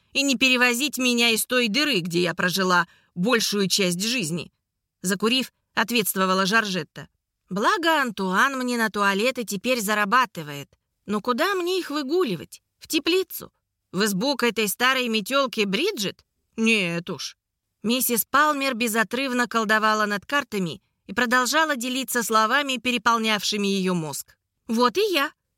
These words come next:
Имею наряды, чтобы выйти, но так ли часто я выхожу, как следовало бы? Это большой вопрос.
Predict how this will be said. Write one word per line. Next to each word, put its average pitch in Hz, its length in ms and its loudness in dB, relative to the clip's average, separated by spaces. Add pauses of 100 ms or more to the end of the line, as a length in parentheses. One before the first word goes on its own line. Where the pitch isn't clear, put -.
Имею 240 440 4
наряды, 226 380 2
чтобы 208 340 0
выйти, 202 440 -2
но 208 220 2
так 233 280 -2
ли 349 140 0
часто 359 420 -2
я 233 160 2
выхожу, 247 400 0
как 320 180 2
следовало 208 580 0
бы? 160 160 -4
Это 170 220 -2
большой 233 460 2
вопрос. 311 580 0